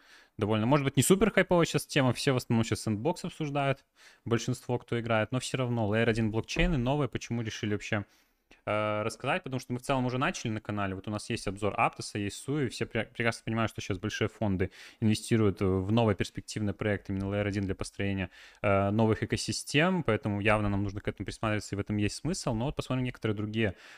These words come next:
тоже блокчейны. Сразу хочу сказать спасибо нашему дорогому Вите, который делает нам прекрасные гайды по, э, тестнетам. Он помог тут собрать большинство информации тоже по некоторым блокчейнам. Я добавил от себя тут некоторые тоже, э, блокчейны и апдейты. Поэтому надеюсь, что вот,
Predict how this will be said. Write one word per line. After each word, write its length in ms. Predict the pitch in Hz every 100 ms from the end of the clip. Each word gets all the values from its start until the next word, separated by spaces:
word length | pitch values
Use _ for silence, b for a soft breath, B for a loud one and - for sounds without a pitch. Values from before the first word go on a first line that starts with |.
| B
тоже 220 | 113 110
блокчейны. 520 | 101 101 - - 185
Сразу 260 | 160 139 127
хочу 180 | - -
сказать 260 | - 117
спасибо 640 | - - - - 123 110 - _ _ _ _ _ -
нашему 320 | 113 - 107
дорогому 360 | 110 110 110
Вите, 260 | 101 113 -
который 320 | 110 98 101
делает 320 | 95 104 98
нам 80 | 101
прекрасные 480 | 95 101 101 - 95
гайды 300 | 98 95 95
по, 260 | - 95 - B B B
э, 180 | 104 98 95
тестнетам. 460 | 104 - 143 123 107
Он 200 | 104 - _ -
помог 320 | 113 117 101
тут 120 | 95
собрать 380 | - 95 98 90
большинство 480 | 95 - - - 95
информации 420 | - 95 95 -
тоже 140 | 92
по 80 | 92
некоторым 240 | 95 101
блокчейнам. 360 | 95 98 160 139
Я 100 | 104
добавил 300 | 98 98 95
от 60 | 92
себя 220 | - 131
тут 180 | 127 123
некоторые 320 | 113 - 107
тоже, 240 | 107 98 - B B B
э, 240 | 101 98
блокчейны 460 | 101 104 - 107 101
и 120 | -
апдейты. 400 | 98 98 95 92
Поэтому 340 | - 110 - 104
надеюсь, 260 | 95 107
что 180 | - -
вот, 220 | 95 -